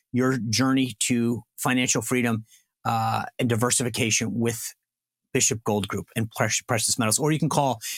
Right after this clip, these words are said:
eight four four, nine eight four, one six one six.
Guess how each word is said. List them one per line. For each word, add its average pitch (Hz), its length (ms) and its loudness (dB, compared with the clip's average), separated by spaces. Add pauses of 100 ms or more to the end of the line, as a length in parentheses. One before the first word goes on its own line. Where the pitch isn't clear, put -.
(140)
eight 147 120 2
four 151 220 0
four, 131 440 0 (280)
nine 139 320 2
eight 143 180 0
four, 127 320 -2
one 127 260 0
six - 480 0
one 123 200 0
six. 113 320 0